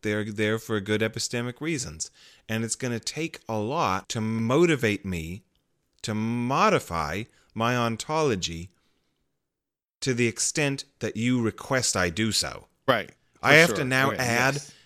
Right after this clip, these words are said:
Speaker 1: an entire new dimension to the universe. I have to either say that all matter has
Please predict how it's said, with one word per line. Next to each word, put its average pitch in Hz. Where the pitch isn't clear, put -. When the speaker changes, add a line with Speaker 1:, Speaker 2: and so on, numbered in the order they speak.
Speaker 1:
an 123
entire 156
new 151
dimension 135
to 143
the 113
universe. 175
I 117
have 127
to 113
either 117
say 120
that 107
all 123
matter 120
has 113